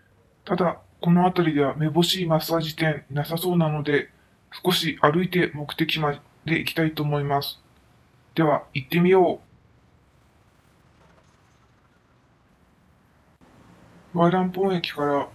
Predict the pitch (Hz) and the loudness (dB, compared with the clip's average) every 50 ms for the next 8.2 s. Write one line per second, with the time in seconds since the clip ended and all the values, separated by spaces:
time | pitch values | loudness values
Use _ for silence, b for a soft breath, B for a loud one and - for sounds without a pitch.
0 | - - - 151 147 147 - 165 175 180 175 170 160 175 170 170 170 180 180 170 | -16 -12 -10 -10 -8 -4 0 0 0 2 2 0 2 2 2 4 4 2 0 -2
1 | - - 143 135 127 - - - - - - - - - - - - - - - | -2 0 0 0 0 0 -6 -18 -20 -20 -20 -20 -20 -20 -20 -20 -12 -8 -6 -4
2 | 180 175 170 - 180 180 175 180 185 180 170 185 180 180 165 156 131 - - 147 | -4 -4 0 2 4 4 6 4 4 6 6 6 6 6 4 0 -2 -4 -4 -2
3 | 143 147 143 151 147 143 151 143 139 127 117 127 131 - - 151 - 143 147 143 | -2 -2 -2 -4 -4 -2 -2 -4 -4 -4 -4 -6 -6 -6 -6 -6 -6 -6 -6 -6
4 | 143 - - 147 156 - - - - - - - - - - - - - 160 156 | -6 -6 -4 -4 -4 -4 -4 -8 -12 -20 -20 -20 -20 -20 -20 -20 -12 -10 -8 -2
5 | - 165 165 165 170 170 165 160 - - - - - - - - - - - - | 0 2 4 6 4 4 4 2 -4 -12 -20 -20 -20 -20 -20 -20 -20 -20 -20 -20
6 | - - - - - 165 165 175 185 190 196 185 196 196 196 190 185 185 196 190 | -20 -20 -12 -6 -2 0 2 2 2 2 0 -2 -2 0 0 2 4 4 4 4
7 | 170 165 - - 139 139 123 - - - - - 160 156 156 156 151 - 156 151 | 4 2 0 0 0 0 0 -2 -6 -10 -8 -4 -4 -4 -2 -4 -6 -6 -4 0
8 | 151 156 151 135 - | 2 2 2 0 -2